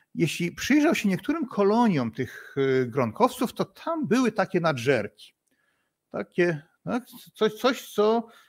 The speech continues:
niszczyło te kolonie. No i jak wyizolował materiał z tych,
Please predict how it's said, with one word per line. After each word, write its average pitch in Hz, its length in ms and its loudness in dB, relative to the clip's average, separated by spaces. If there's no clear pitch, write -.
niszczyło 170 760 2
te 131 220 2
kolonie. 127 600 2
No 160 100 2
i 185 60 6
jak 180 200 6
wyizolował 175 580 4
materiał 180 560 2
z - 100 -10
tych, - 260 -4